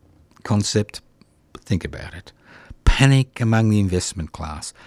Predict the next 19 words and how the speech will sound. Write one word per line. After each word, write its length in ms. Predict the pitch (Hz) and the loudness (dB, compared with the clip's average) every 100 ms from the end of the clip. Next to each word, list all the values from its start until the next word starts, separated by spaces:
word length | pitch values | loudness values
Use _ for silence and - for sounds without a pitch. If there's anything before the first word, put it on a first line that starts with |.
| - - _ _ | -20 -20 _ _
It's 340 | 110 107 - - | 0 0 -2 -2
going 260 | 101 104 | 0 2
to 80 | 107 | 2
reach 340 | 101 104 110 120 | 4 4 4 0
a 60 | |
crescendo 840 | - 113 - - 113 127 120 107 98 | -2 0 2 2 4 2 2 2 2
in 80 | 87 | 0
the 60 | |
next 320 | 90 90 - | -2 -4 -6
year 180 | 92 92 | -2 0
or 160 | 92 90 | 0 -2
two. 420 | - 98 92 95 - - - - - - | -4 -2 -2 -4 -10 -20 -20 -20 -20 2
We're 120 | 110 | 4
gonna 220 | 120 135 | 6 6
hear 340 | 117 123 139 135 | 6 6 6 6
about 280 | 120 123 123 | 4 4 4
they're 140 | 117 | 4
all 140 | 139 | 4
gonna, 340 | 139 139 135 | 4 2 0